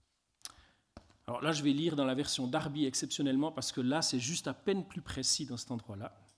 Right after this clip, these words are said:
C'est peut-être parce que <clears throat> Darby était connu pour être un traducteur hyper pointu, hyper précis.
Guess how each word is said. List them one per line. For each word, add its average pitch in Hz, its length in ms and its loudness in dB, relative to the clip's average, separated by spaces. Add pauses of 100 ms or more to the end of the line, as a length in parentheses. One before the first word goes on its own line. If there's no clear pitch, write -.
(760)
C'est - 100 -16
peut-être - 180 -2
parce - 180 -8
que 95 280 -6 (1160)
<clears throat> 151 440 8
Darby 143 360 2
était 131 480 4 (360)
connu 180 420 8
pour 156 260 -2
être 151 240 2
un 135 60 0
traducteur 143 720 0 (480)
hyper 240 840 2 (100)
pointu, 175 640 0 (480)
hyper 190 400 0
précis. 180 500 0